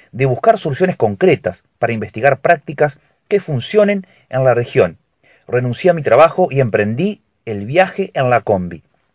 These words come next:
comentó. En total fueron dos años arriba de la combi, que llamó la combi Chululteca.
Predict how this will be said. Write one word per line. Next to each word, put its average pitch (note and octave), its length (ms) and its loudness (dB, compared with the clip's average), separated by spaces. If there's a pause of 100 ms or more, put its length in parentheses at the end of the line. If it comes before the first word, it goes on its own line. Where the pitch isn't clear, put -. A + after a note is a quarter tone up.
(200)
comentó. G2+ 440 -4 (2250)
En F#3 140 -4
total A3 340 2
fueron F#3+ 240 2
dos G#3 220 2
años F#3+ 340 2
arriba C#3 280 4
de C#3 60 8
la B2 80 6
combi, F#2+ 380 -2 (520)
que D3+ 120 -2
llamó D#3 480 4 (240)
la A#2+ 160 -2
combi A3+ 560 0 (100)
Chululteca. D#3 760 -4